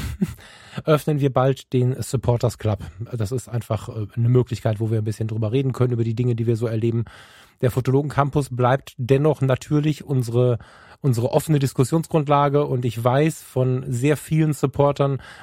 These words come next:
dass sie dennoch es sehr schätzen, da in der Masse auch mit den Menschen zu kommunizieren.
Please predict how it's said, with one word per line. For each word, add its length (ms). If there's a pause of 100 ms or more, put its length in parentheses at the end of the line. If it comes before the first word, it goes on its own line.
(100)
dass 160
sie 100
dennoch 300
es 100
sehr 140
schätzen, 400
da 160
in 100
der 120
Masse 320
auch 120
mit 140
den 100
Menschen 300
zu 100
kommunizieren. 720